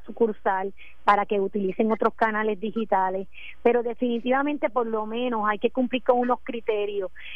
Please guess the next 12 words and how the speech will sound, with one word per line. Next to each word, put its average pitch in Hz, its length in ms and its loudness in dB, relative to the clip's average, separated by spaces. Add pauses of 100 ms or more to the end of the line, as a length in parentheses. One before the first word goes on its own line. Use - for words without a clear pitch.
(140)
este, 208 600 4
de 226 260 4
que, 220 260 -2 (160)
eh, 311 100 -2 (100)
fuiste 269 300 2
adversamente 240 960 -2
económica, 202 720 2 (360)
eh, 226 200 8 (120)
af-, 226 140 2 (120)
econ-, 208 580 -2
económicamente 220 720 2
afectado 240 720 0